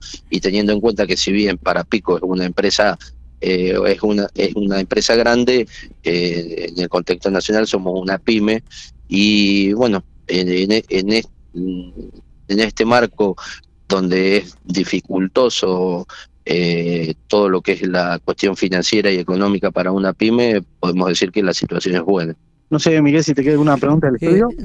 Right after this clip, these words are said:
Speaker 3: sí, le quería preguntar a Miguel si realmente el porcentaje de aumento que, que logran o que se va a tratar es el que esperaba la cooperativa o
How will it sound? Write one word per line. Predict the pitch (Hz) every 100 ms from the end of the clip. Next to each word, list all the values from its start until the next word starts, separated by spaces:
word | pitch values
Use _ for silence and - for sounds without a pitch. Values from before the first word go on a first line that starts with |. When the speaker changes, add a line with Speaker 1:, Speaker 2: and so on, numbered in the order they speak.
| 196
Speaker 3:
sí, | 165 - 214 202 190
le | 156 160 160
quería | 170 190
preguntar | 175 175 175
a | 185
Miguel | 175 185 196
si | -
realmente | 165 165 180 180 185 170 156 143 147
el | 143
porcentaje | - 147 - 156 151 175 -
de | 160
aumento | 156 170 156 160
que, | 139 135
que | 120 135
logran | 151 170 170 165
o | 131
que | 123
se | 143
va | 143
a |
tratar | 143 143 139 165
es | 165 160
el | 151
que | 131
esperaba | 127 147 151
la | 147
cooperativa | 127 135 135 135 127 175 190 208 -
o | 160 185 202